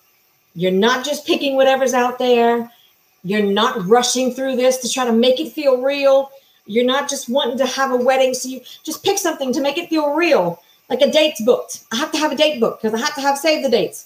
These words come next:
No, you can take your time when you feel confident. And that is the key word, confident. Your decision is where you are making your marriage happen.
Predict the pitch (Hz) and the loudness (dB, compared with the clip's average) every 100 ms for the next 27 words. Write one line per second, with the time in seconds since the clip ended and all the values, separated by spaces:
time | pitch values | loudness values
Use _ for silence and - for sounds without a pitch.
0 | - 214 226 220 220 214 - _ - 214 | -6 2 2 2 0 -2 -12 _ -10 2
1 | 226 214 208 277 320 330 359 330 311 311 | 2 4 0 -2 -4 -4 0 2 2 0
2 | 311 - _ _ 208 214 214 349 427 427 | -2 -12 _ _ 0 2 4 6 4 4
3 | 359 311 - - 320 339 349 240 190 151 | 2 2 -2 -4 0 2 2 0 0 -2
4 | - 196 190 262 349 359 285 320 330 311 | -4 0 4 4 2 -2 -6 -8 -4 -2
5 | 302 294 180 160 - _ _ _ _ _ | 0 0 0 -2 -8 _ _ _ _ _
6 | _ _ - - 294 302 311 277 233 226 | _ _ -12 -4 0 2 2 2 4 4
7 | 180 139 - - - _ _ _ _ 220 | 2 -2 -8 -10 -14 _ _ _ _ -4
8 | 254 226 240 - - 294 269 311 339 359 | -2 -4 -6 -8 -6 -6 -4 -4 -6 -10
9 | _ _ - 277 285 285 - - - 220 | _ _ 0 2 2 0 -8 -16 -10 2
10 | 269 269 277 226 254 269 247 254 220 214 | 4 6 2 0 -2 -4 -2 0 2 2
11 | 247 247 302 302 302 - _ - 240 240 | 2 0 -4 -8 -10 -16 _ 0 2 4
12 | 240 247 269 277 247 - 233 214 208 170 | 4 4 2 4 4 2 -2 -2 0 0
13 | 160 | 0